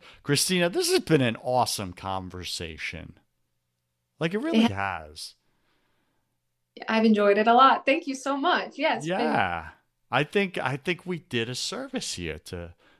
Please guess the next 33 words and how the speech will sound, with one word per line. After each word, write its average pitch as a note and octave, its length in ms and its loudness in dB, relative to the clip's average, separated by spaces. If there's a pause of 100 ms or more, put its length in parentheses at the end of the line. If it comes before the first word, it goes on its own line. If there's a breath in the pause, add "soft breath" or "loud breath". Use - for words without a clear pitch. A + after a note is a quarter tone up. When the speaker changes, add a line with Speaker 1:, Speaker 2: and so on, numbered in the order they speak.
(120)
Speaker 1:
to - 80 -12
our A#2+ 160 -6
listeners. - 880 -14 (340)
And G2 100 -8
I G#2+ 100 -8
think C3 220 -12
the A#2 100 -4
Holy B2 280 -6
Spirit C3 460 -10 (300)
showed G2+ 280 -8
up A2 180 -10
with A2 100 -8
some G2 260 -8
really A2+ 220 -6
good A2+ 240 -10
questions A2 560 -10
that E2 180 -10
were F2+ 100 -10
needed A2 500 -8
to G2 100 -10
be F2+ 280 -12
asked, - 680 -12 (440 soft breath)
that F2 220 -10
people G#2 500 -4
are F2+ 100 -6
secretly - 600 -10
thinking, - 720 -10 (1120)
but F2+ 160 -12
don't F#2+ 220 -6
know F2+ 160 -6
who F#2+ 140 -8
to F2+ 180 -10
ask. - 640 -14